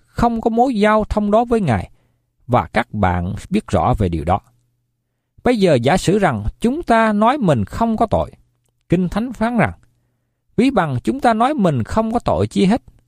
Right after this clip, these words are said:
ấy chính là chúng ta lừa dối mình và lẽ thật không ở trong chúng ta." Trong sách Giăng thứ nhất, đoạn một, câu tám. Vậy, chúng ta phải làm gì? Sứ đồ Giăng khuyên chúng ta,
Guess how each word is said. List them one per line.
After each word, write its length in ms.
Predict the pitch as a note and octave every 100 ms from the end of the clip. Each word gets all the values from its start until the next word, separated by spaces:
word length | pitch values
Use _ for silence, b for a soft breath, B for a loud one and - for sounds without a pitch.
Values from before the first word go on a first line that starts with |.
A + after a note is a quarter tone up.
| _ _ -
ấy 280 | E3+ A#3+ -
chính 220 | A#3 C4
là 160 | D4 F#2+
chúng 240 | - G3
ta 220 | G#3+ F#3
lừa 340 | D3+ C3 C#3 G#2+
dối 260 | F#2 D3
mình 280 | G3+ B2 F2 -
và 200 | G#2 F#2
lẽ 220 | F2 C3 -
thật 180 | - - -
không 380 | - G3+ F3+
ở 280 | - D3+ C#3+
trong 240 | - C#3+ B2+
chúng 180 | - D3+
ta." 220 | C3 G#2 _ _ _ _ _ _ _
Trong 160 | E3 D#3
sách 180 | - G#3
Giăng 300 | C#3+ D#3 D3+
thứ 80 | C3
nhất, 140 | F3 A#3 _ _
đoạn 260 | G#2 F#2+ G2
một, 320 | D#2 - -
câu 160 | B2
tám. 220 | A2+ A#2+ E3 _ _ _ _ _ _ _ _ _ _
Vậy, 260 | A2+ A#2 A#2 _ _ _ _ -
chúng 180 | C#4 D4+
ta 120 | C4
phải 220 | - F#3
làm 200 | F#3+ D#3+
gì? 180 | D#3+ D#3 - _ _ _ _ _ _ _ _ _ _ _ _ _
Sứ 240 | - C4+
đồ 160 | A3+ B2
Giăng 340 | C3+ F3+ F#3 E3 _ _ _ _
khuyên 280 | - D3+ C#3
chúng 200 | - C#3
ta, 160 | G2